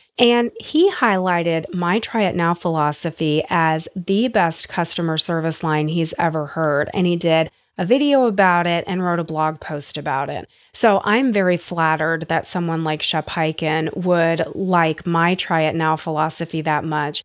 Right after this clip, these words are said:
So check it out, because I know that there are some ideas that you can glean from that episode that will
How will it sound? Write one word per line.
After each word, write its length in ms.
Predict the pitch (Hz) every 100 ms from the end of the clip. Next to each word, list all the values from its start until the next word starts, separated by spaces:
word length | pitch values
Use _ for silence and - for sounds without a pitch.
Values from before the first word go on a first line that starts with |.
| _ _
So 180 | - 277
check 300 | - 415 440
it 80 |
out, 220 | 285 196 185
because 320 | 202 233 226
I 80 | 220
know 240 | 233 262
that 160 | 294 294
there 180 | 233
are 300 | 208 190 185
some 220 | 185 226 202
ideas 560 | 185 185 220 233 226
that 160 | 196 180
you 200 | 208 269
can 220 | 285 262
glean 460 | 185 175 165 160 160
from 320 | 185 175 165
that 340 | 170 185 196 -
episode 800 | 175 196 190 226 220 226 220 185
that 200 | 185 180
will 420 | 185 175 165